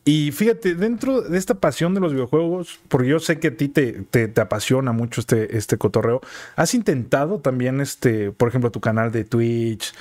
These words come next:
eh, empezar tu canal de YouTube, eh, comentar videos, comentar partidas, este, no sé, en, ¿lo intentaste alguna vez o fue el primer contacto de ese tipo fue aquí con la S B L?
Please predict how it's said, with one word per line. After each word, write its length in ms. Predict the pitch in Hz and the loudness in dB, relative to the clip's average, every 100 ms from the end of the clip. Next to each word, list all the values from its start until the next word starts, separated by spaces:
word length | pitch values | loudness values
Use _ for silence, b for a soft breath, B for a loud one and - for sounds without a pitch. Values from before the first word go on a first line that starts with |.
| B B - | B B 0
eh, 300 | 120 113 110 | 2 2 0
empezar 360 | 107 117 123 110 | -2 0 0 0
tu 120 | 104 | 0
canal 260 | 113 113 | 0 2
de 100 | 107 | 0
YouTube, 640 | 104 107 - 123 117 110 B B B | -2 -2 2 2 0 -4 B B B
eh, 180 | 127 120 | 0 0
comentar 480 | 113 123 120 107 120 | 2 0 0 2 0
videos, 800 | 113 107 117 120 117 110 110 - | 0 -2 0 0 -2 -2 -4 -4
comentar 460 | - 110 110 113 110 | -2 0 0 -2 0
partidas, 840 | 107 101 117 120 117 110 110 101 | -2 0 0 2 0 -2 -4 -4
este, 840 | 110 101 - 110 104 104 101 95 92 | -2 -4 0 0 2 0 -2 -4 -2
no 120 | 110 | 0
sé, 300 | 123 143 117 B B B - | 2 0 -2 B B B 0
en, 640 | 123 135 104 123 120 120 | 0 0 -2 0 0 2
¿lo 100 | 120 | 0
intentaste 560 | 120 120 110 156 160 | 0 -2 2 0 2
alguna 240 | 190 175 175 | -2 0 0
vez 200 | 214 208 | -2 -2
o 60 | |
fue 460 | 160 165 156 156 139 | 0 2 2 0 -2
el 100 | 127 | -2
primer 320 | 135 131 139 | 0 0 0
contacto 720 | 151 143 135 127 - 135 120 | 0 0 0 0 0 0 2
de 80 | 117 | -2
ese 160 | 120 131 | -2 -2
tipo 300 | 120 117 131 | -2 0 0
fue 180 | - 117 | 2 0
aquí 160 | - | -2
con 180 | 107 113 | -2 0
la 100 | 110 | 0
S 140 | - | 0
B 140 | 110 101 | 0 -2
L? 160 | 85 | -6